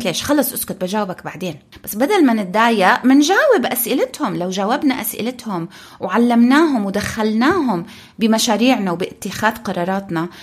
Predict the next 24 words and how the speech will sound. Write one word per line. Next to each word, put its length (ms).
هاي 160
العملية 540
الطويلة 680
بإنه 420
كيف 340
إحنا 240
منفكر 580
ومنورجيهم 880
جوا 460
دماغنا، 560
مش 300
بس 200
منورجيهم 800
الملخص 880
أو 160
القرار 640
بعد 280
ما 60
اتاخد، 520
لما 220
نورجيهم 600
الخطوات 720
اللي 140
بناخدها، 720